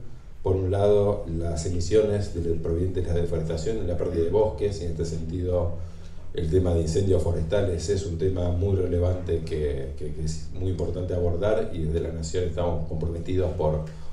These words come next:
fortalecer todo el trabajo que se viene haciendo en esta línea. Y en ese sentido, digamos, tenemos varios instrumentos que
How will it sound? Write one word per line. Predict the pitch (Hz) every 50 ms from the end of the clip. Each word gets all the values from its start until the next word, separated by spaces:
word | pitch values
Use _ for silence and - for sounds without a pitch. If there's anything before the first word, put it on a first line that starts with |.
| -
fortalecer | - - 90 82 80 85 87 85 85 82 - 104 90 87 -
todo | 87 90 87 85
el | 78
trabajo | 82 90 87 82 82 82
que | 78
se | - 85
viene | 82 85 85 85
haciendo | 82 - 92 87 85 85 85
en | 85
esta | 82 - 82 82
línea. | 87 98 104 107 110 120 120 120 123 - - - - - - - - - - - - - - - - - - - - - - - - - - - -
Y | - 98
en | 107 110
ese | 120 127 123
sentido, | 123 127 123 120 135 139 143 139 131
digamos, | 120 117 113 120 113 -
tenemos | 110 110 113 113 120 123 120 120 - - -
varios | 107 117 117 120 113 104 -
instrumentos | 107 101 98 104 104 104 113 113 113 120 131 120 117 120 - -
que | 101 98 104 110 113 107 - - -